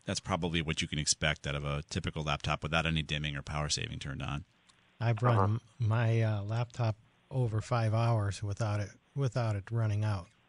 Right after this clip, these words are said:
Speaker 1: And you don't have any power saving, you
Speaker 2: Without
Speaker 1: just have
Speaker 2: any,
Speaker 1: it running.
Speaker 2: yeah, no, I have it running all the time. So.
Speaker 1: Yeah. So, I mean, it depends on how much work you think you're gonna do for how many hours, Bill, but I love keeping my laptop plugged in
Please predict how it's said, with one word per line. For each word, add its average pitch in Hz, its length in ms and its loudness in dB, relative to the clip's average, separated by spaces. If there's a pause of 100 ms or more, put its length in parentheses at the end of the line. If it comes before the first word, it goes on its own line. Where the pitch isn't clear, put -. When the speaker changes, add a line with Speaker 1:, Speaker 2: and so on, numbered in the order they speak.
(220)
Speaker 1:
And 92 120 2
you 85 60 4
don't 80 160 4
have 80 120 2
any 80 100 0
power 78 240 0
saving, 78 300 0
you 117 80 4
Speaker 2:
Without 113 140 6
Speaker 1:
just 117 120 6
have 117 140 4
Speaker 2:
any, 113 100 4
Speaker 1:
it 123 40 -2
running. 120 160 4
Speaker 2:
yeah, 101 120 2
no, 120 140 4
I 117 140 4
have 123 260 2
it 117 40 2
running 120 260 4
all 120 100 4
the 107 100 0
time. 110 340 -4
So. 76 140 -2
Speaker 1:
Yeah. 71 180 -2 (540)
So, - 160 2
I 135 80 10
mean, 131 180 10
it 120 60 6
depends 123 320 6
on 110 60 10
how 107 60 8
much 85 160 2
work 92 200 2
you 92 60 -2
think 85 140 0
you're 82 100 -4
gonna 80 160 4
do 82 160 4
for 76 140 -2
how 82 160 0
many 76 200 2
hours, 80 340 2
Bill, 71 280 -4
but 71 240 -6
I 113 160 8
love 98 240 6
keeping 82 320 -2
my 76 160 2
laptop 76 380 -4
plugged 80 300 -4
in 78 280 -2